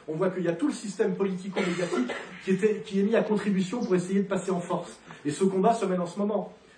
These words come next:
Ça a été la tentative de détruire Dieudonné. Or, la réalité pratique, c'est que finalement, Dieudonné a multiplié par deux les réservations de ses spectacles et que finalement, malgré le, le, le, le sale coup du Conseil d'État, qui est d'ailleurs totalement illégal, euh, eh ben, il remplit tous les zéniths de France. Et que moi-même,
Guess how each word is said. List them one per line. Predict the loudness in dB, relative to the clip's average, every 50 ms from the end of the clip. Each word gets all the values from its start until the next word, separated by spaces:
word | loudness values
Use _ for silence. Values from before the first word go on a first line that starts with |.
| -18 -10
Ça | -6 -6
a | -4
été | 0 2 2 4
la | 2 2
tentative | -2 -2 -2 -2 -2 -2 -4
de | -2 -2
détruire | -2 -2 -2 -2 -2 -4 -2
Dieudonné. | -2 -2 -2 -2 0 -2 -2 -4 -4 -10 -16 -16 -8 -2
Or, | 0 2 4
la | 4 2 2
réalité | 2 2 0 0 0 0 -2 -4
pratique, | -4 -4 -6 -6 -6 -6 -8 -8
c'est | -8 -8 -6
que | -6 -6
finalement, | -6 -6 -6 -4 -4 -4
Dieudonné | -4 -4 -4 -2 -2 -2 -2 -4 -4
a | -6 -4
multiplié | -4 -6 -6 -4 -6 -6 -6 -2 0 0 2
par | 2 0 -4 -2
deux | -2 -2
les | 0 0 -2
réservations | -2 -4 -6 -6 -8 -8 -8 -10 -10 -8 -8
de | -8
ses | -8 -10 -10
spectacles | -8 -8 -8 -4 -2 -2 -2 -2 -4 -8 -16 -20 -20 -14 -8 -6
et | -2
que | 0 0
finalement, | 0 2 2 2 4 4 4 4 4
malgré | 4 4 2 2 2 4 4
le, | 4 4 4
le, | 2
le, | 2 0 -2 -4 -6 -10 -10 -10 -6 -2
le | -2 0
sale | 2 2 2 2 2
coup | 0 -2
du | -2 -2
Conseil | -2 -4 -4 -4 -4 -4
d'État, | -4 -4 -4 -4 -4
qui | -4 -6
est | -8
d'ailleurs | -6 -6 -6 -6 -6
totalement | -8 -10 -10 -8 -8 -8 -8
illégal, | -8 -4 0 0 2 2 0 -2 -6 -10 -18 -18 -6 0
euh, | 4 6 6 6 4 2
eh | 0 0
ben, | 2 2 2 2 0 -2 -2
il | -2 -2
remplit | 0 -2 -2 -4 -4 -8
tous | -6 -4
les | -2 -2
zéniths | 0 0 -2 -2 -2
de | -2 -4
France. | -4 -4 -6 -6 -8 -10 -18 -20 -20 -20 -20 -20 -18 -10 -4
Et | -2 4
que | 6 6
moi-même, | 6 6 6 6 6 6 4 4 2 -2